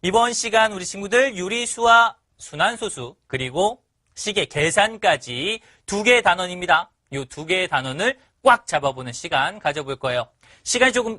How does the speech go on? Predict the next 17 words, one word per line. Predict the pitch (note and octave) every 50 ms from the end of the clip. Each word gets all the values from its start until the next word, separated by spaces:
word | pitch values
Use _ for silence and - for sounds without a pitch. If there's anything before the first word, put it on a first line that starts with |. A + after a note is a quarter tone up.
| -
길어질 | _ - E3+ E3 F3 F3+ E3+ E3
수도 | - F3+ E3 C#3+
있으니까 | C3 - E3 D#3+ D3+ - C3+ C3+
우리 | C3+ C3
친구들 | - - D3+ C#3+ D3 F3 G3+ A3+ - - _ _ _
끝까지 | - C#4 C4+ - - C4 B3+ A#3 B3
집중력을 | - - E3+ - G#3 G#3 G#3 G#3+ G#3
놓치면 | F3 F3 - - - F#3 F#3 G3+ A3+ A#3+ A#3+ A3+ - _ _
안 | - D#3 D#3 F3
됩니다. | F#3+ A#3 G#3 G3 E3 C#3+ C3+ D3 - _ _ _ _
꽉 | E3+ F#3 - - - C#3+ -
잡아주셔야 | - D#3 C3+ B2+ C3 B2+ A#2+ - C#3+ B2+
돼요. | B2 B2+ A#2+ A2+ G#2+ A#2 D3+ G3 A#3 _ _ _ _ _ _ _ _ _ _ _ _ _ _ _ _ _ _ _ _ _ _ _ _ _
먼저 | - G3 A3 A3+ A3 G3+ F3+ F3 E3+
유리수부터 | D#3+ E3+ F#3 A3 G#3+ - A#3 G#3+ A3+ - _ G#3+ G#3
출발해볼게요. | G3+ - - A#3+ A3+ A3+ G#3+ G#3 G#3 G3+ G3+ F#3 D#3 C#3 - - C#3+ D#3 E3 D#3+ _ _
유리수. | C3+ C3 C#3 C3+ B2+ - G3 G#3 F#3+ F3 D3 B2 A2